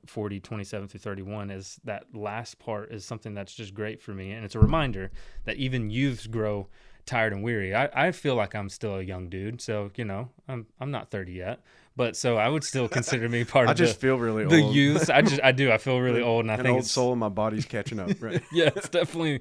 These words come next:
Speaker 1: it's definitely the kids that make me feel a lot older. But, um, it just says, "But those who hope in the Lord, he will renew their strength,
Speaker 2: Mm.
Speaker 1: and they will soar on wings like eagles, and they will run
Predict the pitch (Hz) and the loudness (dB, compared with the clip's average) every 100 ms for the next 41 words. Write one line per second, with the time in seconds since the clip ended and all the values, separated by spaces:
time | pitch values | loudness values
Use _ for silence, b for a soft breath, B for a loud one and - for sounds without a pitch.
0 | B B B - 185 170 147 120 - 131 | B B B -2 -2 2 2 2 0 0
1 | 117 113 117 123 120 117 107 104 110 110 | 0 -4 -4 -6 -6 -4 -2 -4 -4 -6
2 | 113 123 135 117 - B B B - 110 | -4 0 0 0 -4 B B B -6 -4
3 | 110 104 - 123 120 - - 127 113 110 | -2 -4 -6 -6 -4 -4 -2 -2 0 -2
4 | - - - 127 117 113 135 147 151 135 | -6 -12 -14 -4 -2 0 0 0 0 -2
5 | 123 120 139 135 110 95 95 - b b | -2 -2 -4 -6 -6 -6 -8 -12 b b
6 | b b b b - 117 101 101 101 107 | b b b b -6 -4 -2 -4 -4 -2
7 | 107 - 156 165 - - _ 80 76 73 | -4 -6 -12 -14 -16 -20 _ -20 -20 -20
8 | - 107 104 98 92 - 113 123 127 123 | -12 -6 -4 -4 -8 -6 -4 -2 -2 -4
9 | 123 123 127 123 95 95 92 - - 98 | -6 -6 -6 -6 -10 -10 -12 -14 -14 -10
10 | 95 90 98 92 90 | -10 -8 -8 -8 -12